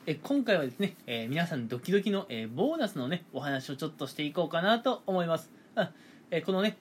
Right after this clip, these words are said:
ボーナスをね、えー、まあ、生きがいにね、うん。日々、えー、お仕事を頑張っている方もいるんじゃないでしょうか。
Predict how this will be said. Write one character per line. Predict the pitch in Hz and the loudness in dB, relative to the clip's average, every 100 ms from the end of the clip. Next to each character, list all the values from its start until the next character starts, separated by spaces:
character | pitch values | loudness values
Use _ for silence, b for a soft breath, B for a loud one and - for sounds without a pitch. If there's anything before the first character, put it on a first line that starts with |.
| 147 | -2
ボ | 160 311 339 | 2 4 6
ー | |
ナ | 233 | 4
ス | - | 2
を | 175 | 0
ね、 | 208 - - - | -2 -4 -16 -2
え | 139 135 127 127 123 120 | 4 6 6 4 2 0
ー、 | |
ま | 123 | -2
あ、 | |
生 | 127 131 | -2 -2
き | 196 180 | 2 4
が | 180 | 6
い | 175 | 4
に | 180 | 4
ね、 | 220 - 160 | 2 0 -4
う | |
ん。 | 139 - - - - - - - - - - | -4 -4 -14 -20 -20 -20 -20 -20 -20 -20 -20
日 | - 226 | -4 0
々、 | 160 127 | 0 2
え | 131 120 | 0 0
ー、 | |
お | |
仕 | 117 | -2
事 | 165 135 | 0 0
を | 131 | 2
頑 | 147 175 | 2 2
張 | 175 | 0
っ | |
て | - | 0
い | 143 | -2
る | |
方 | 151 233 | 0 2
も | 247 233 | 2 2
い | 175 | -2
る | 160 170 | -2 0
ん | 160 | 2
じ | |
ゃ | 147 | 4
な | 151 | 4
い | 151 | 2
で | 147 | 0
し | 139 | -2
ょ | 127 | -2
う | |
か。 | 135 123 | 0 0